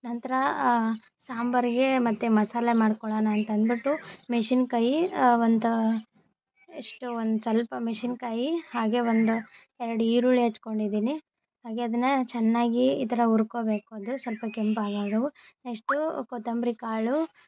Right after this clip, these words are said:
ಮತ್ತೆ, ಹ್ಮ್, ಇದು ಏನದು, ಚಕ್ಕೆ ಮತ್ತೆ, ಆ, ಸ್ವಲ್ಪ ಮೆಣಸು ಮತ್ತೆ, ಆ, ಸ್ವಲ್ಪ ಲವಂಗ ಅದನ್ನ ಹಾಕೊಂಡು ಚೆನ್ನಾಗಿ ಈ ಥರ,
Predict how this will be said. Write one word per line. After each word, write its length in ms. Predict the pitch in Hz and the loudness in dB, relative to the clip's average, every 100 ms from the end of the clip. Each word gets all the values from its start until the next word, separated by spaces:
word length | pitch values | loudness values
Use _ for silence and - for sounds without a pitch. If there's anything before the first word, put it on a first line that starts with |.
| _ | _
ಮತ್ತೆ, 360 | 240 226 - 277 | -8 -8 -8 -8
ಹ್ಮ್, 600 | 330 - 262 226 214 214 185 _ _ _ _ _ _ _ - 226 | -8 -8 -4 0 2 2 -2 _ _ _ _ _ _ _ -12 -6
ಇದು 220 | 226 226 | -4 -4
ಏನದು, 880 | - 247 220 214 208 262 311 247 220 | -6 -12 -6 -6 -4 -2 0 2 0
ಚಕ್ಕೆ 600 | 233 220 - 262 311 - _ - _ 247 | -2 -10 -10 -10 -10 -12 _ -20 _ -14
ಮತ್ತೆ, 340 | 220 254 294 | -10 -6 -4
ಆ, 540 | 311 285 247 226 220 | -4 2 4 6 6
ಸ್ವಲ್ಪ 460 | 220 226 233 233 254 233 226 214 208 208 - _ _ 240 | 4 4 4 4 2 4 4 2 2 -2 -6 _ _ -8
ಮೆಣಸು 560 | 220 226 - 294 320 - 262 | -4 -2 4 4 4 0 -10
ಮತ್ತೆ, 380 | 233 220 269 | -10 -4 -2
ಆ, 480 | 294 285 254 233 220 | 0 0 2 4 4
ಸ್ವಲ್ಪ 320 | 220 226 226 262 | 4 2 4 6
ಲವಂಗ 440 | 233 214 226 233 220 - | 6 6 6 4 0 -2
ಅದನ್ನ 280 | 233 226 240 | -6 -2 0
ಹಾಕೊಂಡು 560 | 285 277 226 240 240 277 | 2 2 0 0 0 0
ಚೆನ್ನಾಗಿ 600 | - 214 226 226 226 226 | 0 0 2 2 2 2
ಈ 40 | |
ಥರ, 180 | 220 233 | 2 2